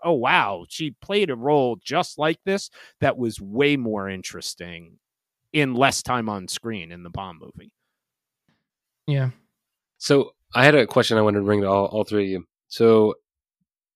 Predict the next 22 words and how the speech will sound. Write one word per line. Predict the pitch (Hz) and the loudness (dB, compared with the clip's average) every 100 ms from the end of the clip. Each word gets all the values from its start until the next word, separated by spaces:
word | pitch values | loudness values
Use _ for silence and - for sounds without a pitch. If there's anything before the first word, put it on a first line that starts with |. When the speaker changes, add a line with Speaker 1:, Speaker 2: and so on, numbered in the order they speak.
| 117 | -18
Speaker 3:
do | 98 120 | -6 -2
you | 170 165 | -2 0
think, | 160 139 - - | 2 2 -2 -2
though, | 113 101 98 95 - _ _ | 0 0 -2 -6 -14 _ _
this | 104 110 107 | -6 -4 -2
is | 113 92 | -6 -2
the | 110 | -2
best | 90 107 107 92 - - - - _ _ _ _ _ _ _ 104 | 2 2 2 -2 -10 -14 -18 -20 _ _ _ _ _ _ _ -10
Netflix | 104 107 104 - 107 98 - - - - _ _ _ | -4 -4 -6 -4 -2 -2 -6 -14 -14 -18 _ _ _
action | 104 101 - - 101 92 | -4 -4 -4 -6 -6 -8
movie? | 87 85 80 69 _ _ _ _ _ _ _ _ _ _ _ _ _ _ _ _ _ - | -8 -10 -12 -18 _ _ _ _ _ _ _ _ _ _ _ _ _ _ _ _ _ -6
Speaker 2:
Ooh. | 156 147 127 | -2 0 0
Speaker 3:
That, | 107 113 - | 0 0 2
'cause | 113 | 2
th-, | 117 113 | 2 6
they've, | 127 131 113 - | 8 8 6 -8
they've, | 123 131 127 104 | 2 6 6 4
they've, | 123 107 104 | 2 2 0
you | 120 | 2
know, | 104 95 - | 0 -2 -12
starting | - - 120 123 135 | -10 4 6 6 6
in | 131 123 117 113 | 4 2 0 -4